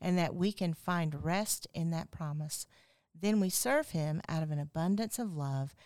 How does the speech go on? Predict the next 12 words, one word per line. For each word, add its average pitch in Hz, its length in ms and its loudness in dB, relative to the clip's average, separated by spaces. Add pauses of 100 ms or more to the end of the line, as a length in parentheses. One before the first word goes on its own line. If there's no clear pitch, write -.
(220)
that 156 240 0
only 262 280 2
comes 175 360 0
through 165 220 -2
Him. 143 400 -4 (540)
Lean 190 320 2
in 240 260 4
with 269 240 0
us. - 360 0 (380)
Here 160 220 0
we 202 160 2
go. 233 420 2